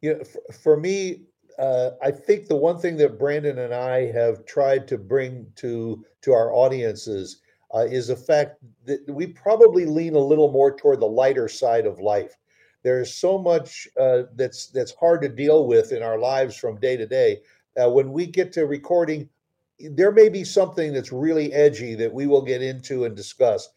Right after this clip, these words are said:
But for the most part, we try to keep it lively because that's, that's the comments that we get. I mean, the people write back to us and just say, "Man,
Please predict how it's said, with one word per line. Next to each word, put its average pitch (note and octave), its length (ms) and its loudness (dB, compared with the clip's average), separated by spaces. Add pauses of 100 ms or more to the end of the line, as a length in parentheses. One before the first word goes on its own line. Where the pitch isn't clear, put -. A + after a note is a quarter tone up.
(280)
But C#3+ 300 4
for F3 100 0
the F3 80 2
most A3 340 4
part, E3 420 0
we D3+ 140 -4
try F3+ 300 -2
to E3 80 -8
keep E3+ 340 -8
it C#3 240 2
lively B2 560 -2
because B2 560 -2
that's, E3+ 280 -2 (580)
that's G3+ 240 2
the G#3+ 80 6
comments G3 480 -4
that D3+ 120 2
we C#3 140 -4
get. - 400 2 (100)
I B2 40 -4
mean, C3 360 -10
the D3 100 -4
people E3 500 0
write D3 260 2
back D#3+ 280 -2
to B2+ 100 0
us D#3 300 2
and A2 120 -14
just D3+ 260 -6
say, C3 180 0
"Man, E3+ 400 -6